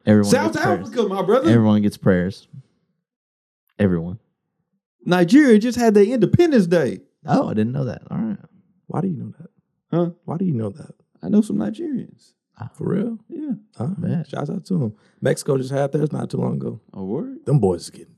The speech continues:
Speaker 3: down.
Speaker 2: Mm.
Speaker 1: I could see that. I could definitely see 'em having a good time.
Speaker 3: Not too
Speaker 2: But
Speaker 3: long ago.
Speaker 2: you're right, though, Reese, yeah. Yeah, man. Prayers to, um, Puerto Rico, um, Florida.
Speaker 3: You see how he's code switching? Why are you
Speaker 2: What?
Speaker 3: code switching?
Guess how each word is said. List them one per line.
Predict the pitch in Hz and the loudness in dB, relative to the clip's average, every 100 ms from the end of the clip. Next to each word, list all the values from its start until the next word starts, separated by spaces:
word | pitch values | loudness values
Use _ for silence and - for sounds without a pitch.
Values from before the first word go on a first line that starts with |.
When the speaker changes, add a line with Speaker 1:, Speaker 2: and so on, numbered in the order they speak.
| - | -4
Speaker 3:
down. | 101 90 82 - _ | 0 0 -2 -14 _
Speaker 2:
Mm. | 117 101 - | -8 -8 -4
Speaker 1:
I | 123 | -4
could | - | -4
see | - 85 | -6 -6
that. | 58 - - - | -6 -14 -18 -16
I | |
could | 131 - | -14 -14
definitely | - - | -16 -16
see | - - | -16 -14
'em | 117 | -12
having | - - | -12 -12
a | |
good | - 87 | -16 -12
time. | 101 | -6
Speaker 3:
Not | 110 - | -4 2
too | 143 | 4
Speaker 2:
But | 147 | 4
Speaker 3:
long | 131 110 | 4 0
ago. | 98 | 0
Speaker 2:
you're | 143 104 | 2 4
right, | 92 - | 2 -2
though, | 82 | -10
Reese, | 82 87 92 | -10 -10 -8
yeah. | 90 92 - _ _ - | -8 -8 -14 _ _ -2
Yeah, | 98 95 | 4 6
man. | 98 95 | 6 4
Prayers | 131 135 123 | 2 2 2
to, | 107 | 0
um, | 104 107 98 92 92 - _ | 2 4 2 0 -2 -8 _
Puerto | - 107 101 | 0 2 4
Rico, | 107 110 113 107 104 104 _ _ _ _ _ _ _ _ _ - | 2 0 0 2 0 -4 _ _ _ _ _ _ _ _ _ -2
um, | 92 87 80 82 - | 0 0 -2 -10 -14
Florida. | - 101 110 113 107 107 - | -6 2 4 4 0 -4 -6
Speaker 3:
You | 143 | -2
see | 214 | 2
how | 208 | 2
he's | 131 | -2
code | - 117 156 | 0 2 4
switching? | 156 180 196 196 - _ _ _ _ _ _ _ _ _ | 4 4 4 2 -2 _ _ _ _ _ _ _ _ _
Why | - 180 | -2 2
are | |
you | 190 | 2
Speaker 2:
What? | - | 2
Speaker 3:
code | 202 - | 0 2
switching? | - 101 80 | 0 0 -4